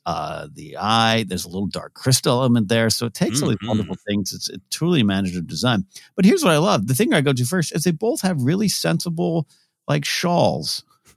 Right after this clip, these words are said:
Speaker 1: or, or, or Afghan wigs over them. Like, it's kind of a, they look comfortable and warm.
Speaker 2: They, they look, they did look like they raided Grandma's couch, uh, for their outerwear for sure. Uh,
Speaker 1: <laughs>
Speaker 2: and I, I love that Freedy is, has, uh,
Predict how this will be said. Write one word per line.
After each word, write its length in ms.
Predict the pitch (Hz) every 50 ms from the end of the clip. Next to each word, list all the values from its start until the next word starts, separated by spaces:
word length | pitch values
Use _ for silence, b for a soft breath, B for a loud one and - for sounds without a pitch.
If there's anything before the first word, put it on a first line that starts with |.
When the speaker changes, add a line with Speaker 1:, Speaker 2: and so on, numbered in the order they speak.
| _ - -
Speaker 1:
or, 380 | - 127 - 143 123 131 131 - -
or, 120 | 135 135 143 -
or 220 | 135 135 135 - -
Afghan 480 | 170 165 165 - - 175 151 143 139
wigs 300 | 131 147 147 139 123 101
over 180 | 110 101 92 95
them. 180 | 92 90 90 82
Like, 200 | 95 101 101 123
it's 120 | 123 -
kind 240 | - - 151 147 143
of 140 | 139 127 131
a, 160 | 131 127 127 127 B B B B B -
they 160 | 139 143 156 156
look 280 | 170 190 190 - - -
comfortable 500 | - 175 175 156 - - 139 143 143 143
and 180 | - 120 110 92
warm. 400 | 85 85 - - - - - - - _ - - - _ _ _
Speaker 2:
They, 120 | - 143 156
they 180 | 131 127 160 175
look, 180 | 185 196 214 214 _
they 220 | 165 160 180 180
did 280 | 175 185 175 156 143 120
look 220 | 104 101 85 -
like 140 | 107 98 87
they 120 | - 98 92
raided 340 | 87 98 110 110 110 104
Grandma's 340 | 87 87 92 92 92 87 85
couch, 420 | - - 87 73 67 67 - - - -
uh, 80 | 98 87
for 140 | - - 92
their 120 | 90 85
outerwear 640 | 85 80 82 80 76 73 73 73 69 65 64 - -
for 160 | - - 71
sure. 440 | 67 - - 113 85 71 67 64 - _ _ _ _
Uh, 300 | - 80 71 69 - 76 104 - _ _ _
Speaker 1:
<laughs> 240 | _ _ _ - -
Speaker 2:
and 180 | 180 147 117
I, 100 | 123 123 131 - -
I 80 | 117
love 240 | 127 139 175 220 277
that 140 | 254 139 -
Freedy 460 | - - - 160 175 156 117 98 92
is, 280 | 92 92 90 95 104 -
has, 380 | - 92 87 87 87 82 -
uh, 440 | 107 98 90 87 85 85 82 82 82